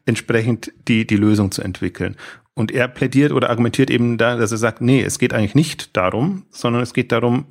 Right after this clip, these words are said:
sich, also die Effekte zu erzielen mit einer Technologie oder mit, mit Algorithmen, Lösungen, ähm, die, die das machen. Und deswegen sagt er, oder er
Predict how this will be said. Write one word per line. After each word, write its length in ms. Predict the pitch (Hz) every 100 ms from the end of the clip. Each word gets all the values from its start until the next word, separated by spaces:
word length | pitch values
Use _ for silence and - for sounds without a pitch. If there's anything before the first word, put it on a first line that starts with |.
| -
sich, 360 | - 110 - - - _ _ _
also 120 | 113
die 120 | 107 120
Effekte 500 | - 165 160 - 107
zu 120 | 139
erzielen 720 | 107 - - 120 135 147 160
mit 280 | - 135 -
einer 160 | 113 113
Technologie 720 | - 117 117 110 101 117 139
oder 160 | 123 107
mit, 240 | 104 -
mit 200 | 117 -
Algorithmen, 640 | - 107 104 135 135 120 110
Lösungen, 520 | 113 117 120 113 117 - - - -
ähm, 340 | 127 113 110 113 - _ -
die, 240 | 120 -
die 160 | 127 113
das 480 | 107 - - - -
machen. 420 | 107 131 - 107
Und 200 | 104 104
deswegen 480 | 117 131 131 143 - _ _ _
sagt 460 | - 123 120 - -
er, 160 | 127
oder 240 | 127 135 -
er 280 | - 135 92